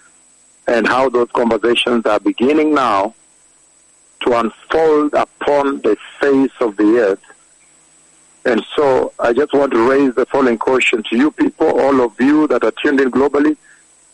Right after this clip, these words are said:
that please, there is an axis, there is a red line. Keep your axis, keep away from the red line.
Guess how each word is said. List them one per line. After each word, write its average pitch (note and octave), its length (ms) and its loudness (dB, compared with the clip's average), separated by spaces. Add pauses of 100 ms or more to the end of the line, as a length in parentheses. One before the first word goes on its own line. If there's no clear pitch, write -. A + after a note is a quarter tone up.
(300)
that - 340 -2
please, D#4 400 0 (760)
there A#2+ 160 -2
is D3 100 -2
an D3 140 -2
axis, C#3+ 460 -4 (1000)
there A#2+ 160 0
is D3+ 80 0
a C#3 100 -2
red C#3 220 -2
line. B2+ 300 0
Keep - 280 -8
your - 220 0
axis, - 480 -4
keep - 160 -4
away D3+ 220 2
from C#3 180 -6
the - 80 -2
red C3 220 0
line. G#2 340 -2